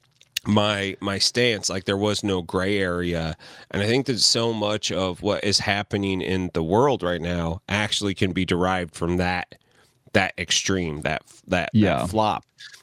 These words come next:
Speaker 1: because so many people are conditioned to believe, "If you're not with me, you are against me. You are my enemy." And that is, like, one of the most,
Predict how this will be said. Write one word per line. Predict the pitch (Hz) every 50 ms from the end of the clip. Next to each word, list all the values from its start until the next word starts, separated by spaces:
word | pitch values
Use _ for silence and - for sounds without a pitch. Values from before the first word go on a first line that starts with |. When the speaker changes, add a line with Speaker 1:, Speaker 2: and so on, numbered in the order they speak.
| _ -
Speaker 1:
because | - 117 104 - 127 127 139 127 117 110 - - - - - - _ -
so | - - 123 123
many | 127 127 123 113
people | 98 120 123 - 135 127
are | 120 117
conditioned | - 120 101 101 - 107 123 135 - - 101 95 92 95 95 - - - -
to | - - 101 95 92 92 92 92 90 -
believe, | - 98 92 95 113 123 120 98
"If | 95 90 - -
you're | 92 92
not | 101 104 104 101 95 - _ _ -
with | 90 95 107 110 -
me, | 104 98 95 92 90 87 87 - -
you | 87 98 101 104 98 95
are | 90 87 85 85 85 82 76 - - - -
against | 85 76 - 101 110 110 - -
me. | 64 65
You | 80 92 107 117 117
are | 104 92
my | 90 80 69
enemy." | 65 80 95 113 117 104 82 78 73 69 71 76 78 - _ - - - - - - - _ _ _ _ -
And | 107 110 107 101 98 98 95 95 95 92 90 85 - - - _ _ -
that | 80 82 92 95 104 104 -
is, | - 90 90 87 85 82 - -
like, | 87 80 76 76 76 - - - - - - - - - - -
one | 90 101 123 185
of | 226 202
the | 104
most, | 92 90 87 87 - - - -